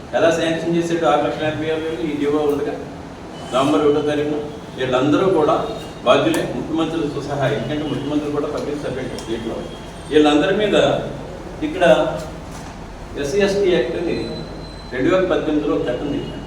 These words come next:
అంటే అసలు ఏం సవరణ తెచ్చారు. ఈ సవరణలో సెక్షన్ ఎయిటీన్ ఏ అని ఉంది. దీని కింద ముఖ్యమంత్రి కూడా ఎస్సీ ఎస్టీ యాక్ట్ పరిధిలోకి వచ్చేస్తారు, మినిస్టర్తో సహా అందరూ పబ్లిక్ సర్వెంట్. ఎక్కడ ఎస్సీ ఎస్టీలకి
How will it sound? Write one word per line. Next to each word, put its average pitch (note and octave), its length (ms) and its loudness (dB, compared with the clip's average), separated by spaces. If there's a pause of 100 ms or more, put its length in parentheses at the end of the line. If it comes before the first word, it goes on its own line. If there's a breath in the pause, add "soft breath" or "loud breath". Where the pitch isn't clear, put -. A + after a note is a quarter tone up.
అంటే - 140 -8
అసలు D3 220 -6
ఏం C3+ 80 -4 (120)
సవరణ E3 280 4
తెచ్చారు. - 380 -2 (500)
ఈ D3+ 40 6 (120)
సవరణలో - 420 6 (680)
సెక్షన్ D3+ 320 4
ఎయిటీన్ D3+ 420 4 (100)
ఏ E3+ 100 4
అని F3 160 4
ఉంది. - 160 -2 (640)
దీని D3+ 180 6
కింద F3 180 2 (100)
ముఖ్యమంత్రి F3 460 2 (140)
కూడా D3+ 180 6 (580)
ఎస్సీ D3+ 180 0
ఎస్టీ E3 220 0
యాక్ట్ D#3 220 -2
పరిధిలోకి C3+ 360 -2
వచ్చేస్తారు, - 380 -8 (720)
మినిస్టర్తో C#3 480 -2
సహా C3 180 -2
అందరూ C#3 180 0
పబ్లిక్ C3+ 360 -4
సర్వెంట్. A2+ 340 -6 (580)
ఎక్కడ F#3 240 2 (840)
ఎస్సీ - 260 2
ఎస్టీలకి F#3 520 2